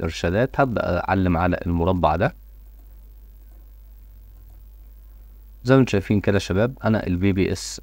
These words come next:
اشتغل معايا. هنبدأ نظبط شوية إعدادات فيه، وننزل برنامج الجوجل كروم، وبعد كده نشرح إزاي نثبت عليه برامج. هيفتح معايا بالشكل ده. هبدأ أدوس على قائمة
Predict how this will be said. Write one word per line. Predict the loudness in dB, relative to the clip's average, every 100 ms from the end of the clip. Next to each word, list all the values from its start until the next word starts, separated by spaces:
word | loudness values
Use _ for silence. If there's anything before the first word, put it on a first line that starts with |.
| -14
اشتغل | -6 -2 -2 0
معايا. | 0 0 2
هنبدأ | 2 0 0 -2
نظبط | 0 0 0 0 -2 -2
شوية | -2 0 0
إعدادات | 0 2 0 -2
فيه، | -2 0 0 -4 -14 -2
وننزل | 2 2 2 2 0 0 -2
برنامج | 0 2 2 0 -2
الجوجل | -2 0 0 0 -2
كروم، | -2 0 2 2
وبعد | 2 2 0 -2
كده | -2 0 2
نشرح | 0 0 -2 -2
إزاي | -6 -2 0
نثبت | -2 0 -2 -2 -6
عليه | -4 -2 -2 -2
برامج. | 0 0 -2 -10 -20 -20 -20 -20 -20 -20 -20 -20 -20 -2
هيفتح | -2 0 2
معايا | 4 4
بالشكل | 2 -2 -4 -4 -2
ده. | -2 -4 -16 -20 -20 -20 -4
هبدأ | -2 2 0
أدوس | 2 0
على | 0 0
قائمة | 0 0 0